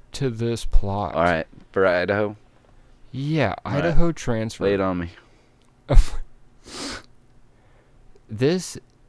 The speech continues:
Speaker 1: is an off track as a movie can get without going in circles. Teenagers, because apparently they are the only ones who can, time travel to the future after some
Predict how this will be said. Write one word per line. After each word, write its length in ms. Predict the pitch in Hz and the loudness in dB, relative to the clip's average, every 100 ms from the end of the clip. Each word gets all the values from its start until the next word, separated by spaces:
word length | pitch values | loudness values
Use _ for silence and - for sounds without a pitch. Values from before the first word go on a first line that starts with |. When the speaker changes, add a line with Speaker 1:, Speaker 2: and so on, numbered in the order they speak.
| _ | _
Speaker 1:
is 300 | 117 117 107 | -6 -6 -6
an 220 | 104 95 - - 117 | -8 -8 -12 -8 -2
off 340 | 123 143 - | 0 0 -2
track 480 | - 127 117 110 - | -2 -2 -2 -2 -6
as 180 | 101 98 | -8 -8
a 80 | 98 | -6
movie 400 | 98 110 123 135 | -4 -4 -4 -4
can 240 | - 127 | -4 -6
get 400 | 104 104 95 - - | -4 -6 -6 -8 -12
without 640 | 101 95 - 113 131 131 | -12 -12 -8 -6 -6 -6
going 340 | 110 107 107 101 | -4 -4 -4 -6
in 160 | 92 | -8
circles. 640 | 90 - 92 - 52 53 - - - _ _ - | -8 -8 -8 -10 -16 -18 -20 -20 -20 _ _ -20
Teenagers, 760 | - 208 196 110 95 87 92 - - | -2 0 2 0 -4 -10 -12 -16 -12
because 560 | 107 104 113 107 104 - | -10 -4 -2 0 -2 -6
apparently 960 | 104 101 - 147 143 65 73 76 85 107 - | -8 -4 -4 -2 -4 -6 -10 -12 -14 -16 -8
they 140 | 107 | -4
are 120 | 107 101 | -2 -4
the 140 | 101 | -6
only 300 | 110 117 120 | -4 -2 -2
ones 400 | 110 107 104 101 | -2 -4 -4 -6
who 100 | 95 | -10
can, 560 | 92 - 135 104 92 98 - - _ _ _ - - | -8 -6 -4 -4 -8 -12 -18 -20 _ _ _ -20 -8
time 340 | 135 147 165 | -4 -2 -2
travel 520 | - 123 120 120 113 | -2 0 0 0 -4
to 200 | - 135 | 2 4
the 140 | 143 120 | 4 0
future 720 | - 131 143 - 98 82 85 - | -2 0 0 0 -6 -6 -8 -8
after 280 | 87 104 | -8 -6
some 400 | 107 - 107 104 | -8 -6 -6 -6